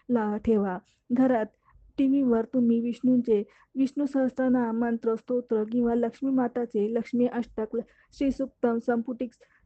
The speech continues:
श्री सूक्तम हे स्तोत्र देखील तुम्ही लावून ते ऐकत बसा, त्यामुळे देखील माता लक्ष्मी आकर्षित होते. तुम्हाला आर्थिक अडचणी येत असतील तर तुम्ही कनकधारा स्तोत्राचे पठण हे नक्की करावे, त्यामुळे आर्थिक अडचणी ह्या देखील दूर होतील.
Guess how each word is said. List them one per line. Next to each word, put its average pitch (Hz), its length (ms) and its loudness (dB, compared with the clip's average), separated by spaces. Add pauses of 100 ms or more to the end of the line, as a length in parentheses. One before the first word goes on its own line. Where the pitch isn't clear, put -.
(140)
श्री 269 140 -2
सूक्तम 233 500 -4 (280)
हे 269 100 2
स्तोत्र 254 420 2
देखील 247 400 0
तुम्ही 240 260 2
लावून 226 260 -2
ते 247 180 2
ऐकत 220 380 -2
बसा, 214 300 -6
त्यामुळे 226 500 -2
देखील 226 320 0
माता 233 320 -2
लक्ष्मी 233 400 -2 (300)
आकर्षित 233 560 -4
होते. 208 300 0
तुम्हाला 220 500 -4
आर्थिक 226 360 -4 (280)
अडचणी 254 480 2
येत 254 240 2
असतील 220 440 0
तर 233 80 2
तुम्ही 233 520 0 (840)
कनकधारा 277 520 2
स्तोत्राचे 262 640 -2
पठण 247 460 0
हे 240 120 4
नक्की 233 320 -2
करावे, 214 420 0
त्यामुळे 226 420 -4 (120)
आर्थिक 233 340 -2 (320)
अडचणी 240 460 0
ह्या 233 200 0
देखील 233 400 -2
दूर 233 220 -2
होतील. 202 360 -4